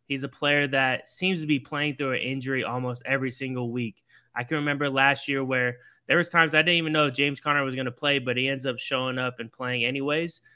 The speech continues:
just 'cause he was on, he was on the, the injury report all week long, and the reports were he's not even practicing, he's not even doing anything out there. But James Conner is obviously a guy that is a tough player,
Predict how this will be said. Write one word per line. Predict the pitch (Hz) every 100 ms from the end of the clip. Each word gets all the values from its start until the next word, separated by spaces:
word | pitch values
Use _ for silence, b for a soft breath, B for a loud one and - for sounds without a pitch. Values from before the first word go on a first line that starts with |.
| b
just | - 147 -
'cause | 143
he | 156
was | 151
on, | 156 160 - - - _ -
he | 139
was | 139
on | 151 160 151
the, | 147 143 139 135 - _
the | 117 127 127 123 120 120 -
injury | 147 156 156
report | 143 123 139 135 - -
all | - 151 165 151
week | 151 156 156
long, | 139 180 135 113
and | 113 120 120 117 _ _ _ _
the | 127 120 113 110 _ _ _ _
reports | 123 - 147 147
were | 143 143
he's | 131 131
not | 160 165
even | 143
practicing, | 143 139 135 139
he's | 131
not | 139 143
even | 139 123 123 b b b
doing | 127 131
anything | 110 151 180 120 113
out | 107 -
there. | 117
But | 120 113 113 101 _ b b b
James | - 143
Conner | - 147
is | 131
obviously | 131 131 127 135
a | 123
guy | 123 120 123
that | 120 120 120
is | 117 110
a |
tough | 113 151 139 -
player, | 143 135 131